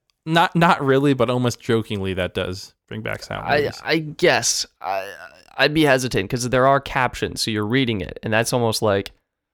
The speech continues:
Speaker 1: True.
Speaker 2: that's almost like a storybook right there.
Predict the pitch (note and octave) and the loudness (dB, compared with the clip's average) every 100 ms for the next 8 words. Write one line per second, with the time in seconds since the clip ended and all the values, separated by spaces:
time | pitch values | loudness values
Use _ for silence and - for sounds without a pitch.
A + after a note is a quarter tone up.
0 | _ _ _ - G2 F#2+ B2+ D3+ C#3+ C3 | _ _ _ -10 -8 -2 0 2 0 0
1 | B2+ F2 - B2 A#2 A2+ F#2+ F#2 - D#2+ | -2 -4 -2 2 2 2 -2 -4 -4 -8
2 | C#2+ D2 - - | -8 -8 -10 -14